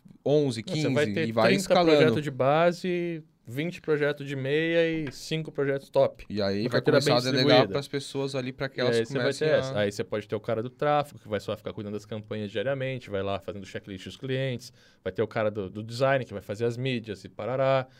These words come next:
Speaker 2: De repente tem um redator só pra fazer conteúdo, ou só pra buscar os conteúdos, contratar os freelancers, organizar essa parte.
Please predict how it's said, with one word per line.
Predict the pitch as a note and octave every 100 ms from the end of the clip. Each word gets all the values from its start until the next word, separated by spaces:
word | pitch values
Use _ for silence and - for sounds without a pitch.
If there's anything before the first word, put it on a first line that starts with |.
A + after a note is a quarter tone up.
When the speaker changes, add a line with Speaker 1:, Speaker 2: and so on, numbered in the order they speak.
| _
Speaker 2:
De | -
repente | A2 A#2+ A#2+
tem | -
um | B2
redator | B2 A2+ A2 A#2+
só | A#2
pra | A2
fazer | G#2+ A2 G#2
conteúdo, | A2 G#2+ B2 B2 C3+ A2
ou | C3+ D#3+
só | - D3
pra | D3+
buscar | B2+ A#2+ - - D3
os | D#3
conteúdos, | C3 B2 A2+ C3 C3
contratar | - G#2+ G#2+ G2+ B2
os | B2+
freelancers, | A#2+ A2 C3 C3+ G#2 G2
organizar | A2+ A#2 A2+ G#2+
essa | G#2 A2
parte. | - C#3 C3+ A#2+ -